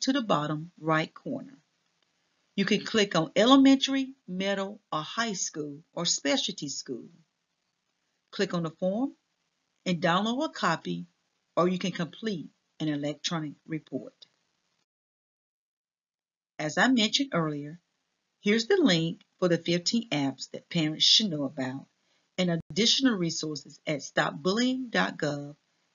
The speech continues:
and pacer dot org. Once again, my name is Tawanda Carpenter. I am the Positive Support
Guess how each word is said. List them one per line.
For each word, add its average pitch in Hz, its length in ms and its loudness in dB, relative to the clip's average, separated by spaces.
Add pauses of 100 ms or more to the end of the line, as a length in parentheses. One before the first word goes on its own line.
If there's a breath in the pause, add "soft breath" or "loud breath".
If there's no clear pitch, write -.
(160)
and 151 180 -4
pacer 180 460 -2
dot 135 460 -10 (340)
org. 135 340 -6 (1500)
Once 165 280 -2
again, 220 480 2 (400)
my 151 160 0
name 151 360 0
is - 180 -8
Tawanda 135 460 -4
Carpenter. 220 640 -2 (640)
I 160 120 2
am 160 160 0
the 151 100 -2
Positive 254 520 2
Support 202 600 0